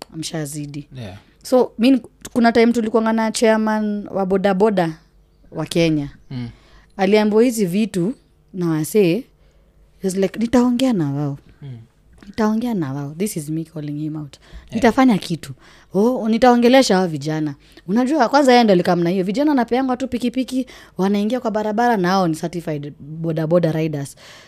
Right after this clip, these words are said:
Speaker 1: I'm like, "But you have not done anything." Inafaa
Speaker 2: Mm.
Speaker 1: mko na nini? Vile mnakwanga hard on madereva, lazima uende shule.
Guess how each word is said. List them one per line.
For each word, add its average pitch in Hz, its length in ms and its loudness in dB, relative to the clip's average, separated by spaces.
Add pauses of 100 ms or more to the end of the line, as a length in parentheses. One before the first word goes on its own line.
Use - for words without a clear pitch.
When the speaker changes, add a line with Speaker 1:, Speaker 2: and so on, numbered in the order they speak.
(580)
Speaker 1:
I'm 214 100 -4
like, 214 280 -4
"But 208 220 0
you 220 60 2
have 214 120 0
not 247 200 -4
done 180 260 0
anything." 165 300 -2 (100)
Inafaa 262 420 4
Speaker 2:
Mm. 247 120 2
Speaker 1:
mko 254 160 4
na 262 180 6
nini? 262 320 6
Vile 247 180 4
mnakwanga 262 400 2
hard 262 260 4
on 190 240 4 (460)
madereva, 202 500 6
lazima 190 380 6
uende 175 260 2
shule. 170 500 0